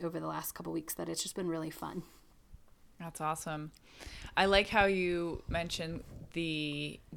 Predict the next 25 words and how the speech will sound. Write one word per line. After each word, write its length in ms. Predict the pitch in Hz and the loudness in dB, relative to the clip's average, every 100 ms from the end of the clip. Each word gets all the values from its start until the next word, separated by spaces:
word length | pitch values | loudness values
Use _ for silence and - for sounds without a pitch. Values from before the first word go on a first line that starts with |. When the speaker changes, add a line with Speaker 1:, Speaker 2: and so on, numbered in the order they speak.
| - | -2
Speaker 2:
getting 340 | 180 170 175 175 | 2 4 2 0
into 320 | 175 - 170 | -2 -2 -2
alignment 520 | 160 156 160 160 143 | 0 0 0 0 -4
for 200 | - 151 | -4 -2
what's 260 | 143 - 147 | -4 -4 -2
next, 600 | 139 - - - - - | -2 -2 -6 -8 -8 -8
because 260 | 196 202 190 | 2 4 4
it's, 260 | 180 160 | 2 0
Speaker 1:
Mm-hmm. 100 | 175 175 - - - - - - - 170 | -4 -4 -8 -14 -16 -18 -20 -20 -14 -2
Speaker 2:
We 140 | 208 | 0
talk 300 | 214 208 226 | 6 6 6
about 240 | 180 156 | 4 2
this 180 | 160 165 | 2 0
all 100 | 160 | 0
the 60 | 156 | -2
time, 300 | 170 160 165 | -2 -2 0
guys, 340 | 151 147 156 | 0 0 -2
and 100 | - | 4
that's 200 | 170 185 | 6 6
why 140 | 196 180 | 6 4
we 100 | 185 | 4
can 140 | 170 | 0
have 260 | 185 208 170 | 4 6 6
so 300 | - 185 180 | 2 2 2
many 400 | 180 170 165 | 2 0 0